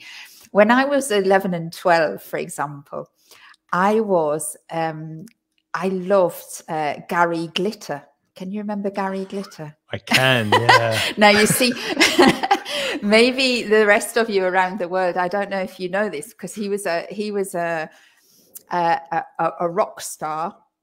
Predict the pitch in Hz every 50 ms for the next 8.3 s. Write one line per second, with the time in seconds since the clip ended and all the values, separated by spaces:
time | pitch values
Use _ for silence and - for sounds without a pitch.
0 | _ _ _ _ _ - 180 180 180 180 175 - 190 180 160 170 - - - -
1 | 147 143 160 - _ - 175 175 180 170 160 156 156 156 - 190 180 220 226 233
2 | - - 156 147 135 - - 175 - - 196 - - 208 180 170 185 208 202 -
3 | - - - 190 170 165 185 190 180 165 151 143 143 156 180 - _ _ _ -
4 | - _ _ _ _ 240 233 262 349 381 - _ - 269 247 254 - - 233 208
5 | 196 214 208 - - 190 185 180 175 170 170 _ - - 175 165 165 165 160 160
6 | 196 214 220 202 165 156 156 156 156 151 156 151 156 - - 139 147 156 - 190
7 | 180 170 175 160 156 151 147 160 160 156 147 151 151 156 156 156 165 170 165 185
8 | 175 165 165 - -